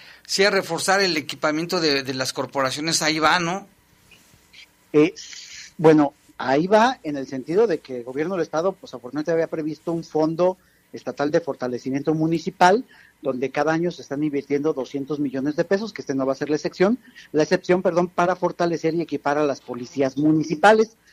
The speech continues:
Speaker 2: bajo el cumplimiento de cuarenta y cinco compromisos que se tienen, este, establecidos con cada uno de los cuarenta y seis municipios, ¿no? Pero el gran detalle es que este año perdimos el Fortalece, que significaban algo así como doscientos treinta y cuatro millones de pesos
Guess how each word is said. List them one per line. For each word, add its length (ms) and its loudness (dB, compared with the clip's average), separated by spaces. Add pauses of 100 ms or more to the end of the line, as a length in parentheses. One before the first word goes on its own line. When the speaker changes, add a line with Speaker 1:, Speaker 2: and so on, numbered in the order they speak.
(220)
Speaker 2:
bajo 220 -4
el 60 -6
cumplimiento 460 -2
de 120 0
cuarenta 360 -8
y 40 -8
cinco 280 -6
compromisos 840 -2 (400)
que 120 -2
se 140 -2
tienen, 560 0
este, 800 -2
establecidos 680 -2
con 160 -6
cada 180 0
uno 160 0
de 60 2
los 120 -4
cuarenta 300 -12
y 20 -20
seis 160 -4
municipios, 540 -4
¿no? 160 4 (640)
Pero 420 6 (120)
el 200 -10
gran 200 -6
detalle 560 -2 (240)
es 160 -18
que 120 -6
este 200 -4
año 220 0
perdimos 480 -6
el 100 -4
Fortalece, 560 2
que 160 -14
significaban 720 -4
algo 220 0
así 160 -6
como 300 -6
doscientos 440 -6
treinta 220 -4
y 60 -2
cuatro 280 0
millones 380 0
de 80 2
pesos 480 2